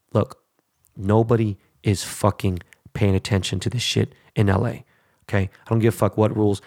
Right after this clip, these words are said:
Unless they start arresting motherfuckers, like, "Oh, this, no, no, no, this fucking ch-, turning into a communist country." Shut the fuck up, man. It's simple. It's not about you. It's about other people. Saving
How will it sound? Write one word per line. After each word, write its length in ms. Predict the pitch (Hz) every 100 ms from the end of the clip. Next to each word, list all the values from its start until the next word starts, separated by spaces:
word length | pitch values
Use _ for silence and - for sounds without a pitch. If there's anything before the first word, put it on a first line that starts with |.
| -
Unless 320 | 113 110 127
they 140 | 147 139
start 200 | 151 117
arresting 360 | 104 120 147
motherfuckers, 520 | 143 135 135 139 123
like, 140 | 110 113
"Oh, 220 | 190 170
this, 260 | 175 190 151
no, 140 | 170
no, 100 | 170
no, 260 | 160 160 - - - -
this 200 | 143 143
fucking 340 | 123 - 143 127
ch-, 220 | 139 -
turning 220 | 202 180
into 140 | 165
a 60 | 147
communist 380 | 165 160 160 156
country." 300 | 170 160 -
Shut 240 | - 494
the 80 | 311
fuck 320 | - 143 -
up, 120 | 123
man. 160 | 139 151 - -
It's 160 | 175
simple. 580 | - - 220 170 131 131 _ _ _ _ _ _ _
It's 180 | 147 -
not 220 | 165 190
about 240 | 170 175 160
you. 400 | 127 147 170 -
It's 140 | -
about 320 | 151 151 - -
other 360 | 170 151 160 - -
people. 520 | - 175 - - - _ _ _ _ _ _ _ _ _ -
Saving 640 | - - 160 160 165 147